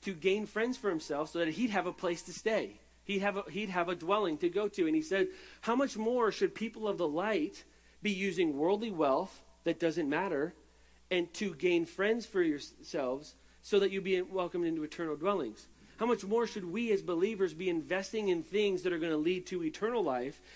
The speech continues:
if some, on this earth somebody would be willing to be as wise as they can to take care of their own life?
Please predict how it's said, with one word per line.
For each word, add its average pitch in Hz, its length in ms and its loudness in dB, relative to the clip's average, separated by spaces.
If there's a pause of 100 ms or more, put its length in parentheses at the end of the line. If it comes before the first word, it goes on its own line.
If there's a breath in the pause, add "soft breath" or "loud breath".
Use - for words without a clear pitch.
if 180 160 4
some, 214 200 -2
on 190 200 2
this 220 280 4
earth 196 220 0
somebody 208 340 4
would 175 140 2
be 170 140 4
willing 175 320 2 (460 loud breath)
to 196 120 -4
be 190 160 2
as 175 100 4
wise 175 300 2
as 180 140 -4
they 170 100 0
can 196 380 4
to 170 140 -2
take 180 260 0
care 175 180 2
of 170 60 4
their 156 160 2
own 214 260 2
life? 139 480 -4